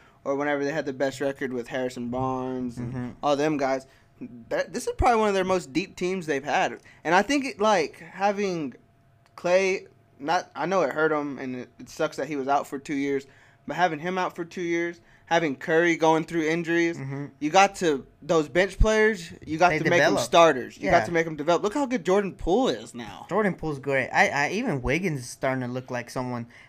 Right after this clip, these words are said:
Speaker 2: like, he's not gonna be the top pick that everyone expected, but he's
Speaker 1: Yeah.
Speaker 2: gonna be a very reliable player.
Speaker 1: Isn't it crazy? Like, when Wiggins was in college or in high school, I mean, they were saying he was gonna be, like,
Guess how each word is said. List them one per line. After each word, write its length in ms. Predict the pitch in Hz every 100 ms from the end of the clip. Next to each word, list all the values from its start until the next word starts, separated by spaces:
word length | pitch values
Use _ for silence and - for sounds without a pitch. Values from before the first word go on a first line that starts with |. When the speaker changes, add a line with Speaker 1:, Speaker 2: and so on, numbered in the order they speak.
| -
Speaker 2:
like, 120 | 170
he's 140 | 226
not 180 | 220 185
gonna 120 | 180
be 140 | 156 160
the 140 | 151
top 380 | 139 147 143 - _
pick 260 | 143 131 -
that 200 | 123 120
everyone 280 | 127 123
expected, 480 | 120 - 120 117 131
but 80 | 139
he's 80 | 147
Speaker 1:
Yeah. 60 |
Speaker 2:
gonna 140 | 214 240
be 160 | 226
a 60 | 214
very 300 | 147 175 196
reliable 500 | 185 160 156 165 147
player. 380 | 165 160 123 113 - -
Speaker 1:
Isn't 200 | 160 240
it 120 | 220
crazy? 400 | - 147 170 185
Like, 420 | 175 123 123 135
when 160 | 139 131
Wiggins 320 | 131 147 151
was 140 | 147 139
in 120 | 120
college 500 | - 120 139 135 -
or 200 | 135 135
in 140 | -
high 160 | 139 165
school, 200 | 175 143
I 60 | 127
mean, 180 | 123 123 - - -
they 120 | 139
were 100 | 151 156
saying 400 | 160 143 135 120
he 140 | 139
was 140 | 143 139
gonna 200 | 139 135
be, 180 | 139
like, 340 | 139 131 120